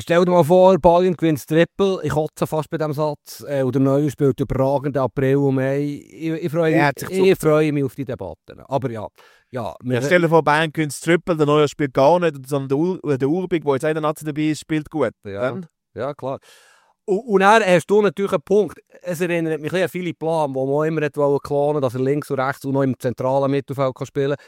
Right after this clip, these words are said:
Speaker 1: Der Kimmich ist einer von der weltbesten Rechtsverteidiger, er ist einer von der weltbesten zentralen Mittelfeldspieler.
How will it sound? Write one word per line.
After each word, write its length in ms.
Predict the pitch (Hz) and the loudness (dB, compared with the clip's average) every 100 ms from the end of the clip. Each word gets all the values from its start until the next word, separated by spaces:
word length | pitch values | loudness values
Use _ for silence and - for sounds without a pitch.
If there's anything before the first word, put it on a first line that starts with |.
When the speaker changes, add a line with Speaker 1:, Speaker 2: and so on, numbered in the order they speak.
| _ | _
Speaker 1:
Der 80 | 131 | -10
Kimmich 380 | - 170 175 - | 0 2 2 -4
ist 320 | 160 175 - | -4 -4 -2
einer 240 | 160 170 | -2 -2
von 100 | 147 | -2
der 120 | 139 135 | 0 0
weltbesten 580 | 147 143 151 135 147 | 0 0 -2 -2 -2
Rechtsverteidiger, 640 | 135 139 - - 147 143 135 | 0 -2 -4 -4 -2 0 -2
er 80 | 127 | -2
ist 100 | 120 | -2
einer 200 | 127 127 | -2 -2
von 100 | 123 | 0
der 100 | 117 | 2
weltbesten 460 | 120 120 127 127 | 2 0 -4 -4
zentralen 440 | - 113 120 117 120 | -10 -8 -6 -6 -6
Mittelfeldspieler. 580 | 127 123 135 - 143 | -8 -6 -8 -6 -6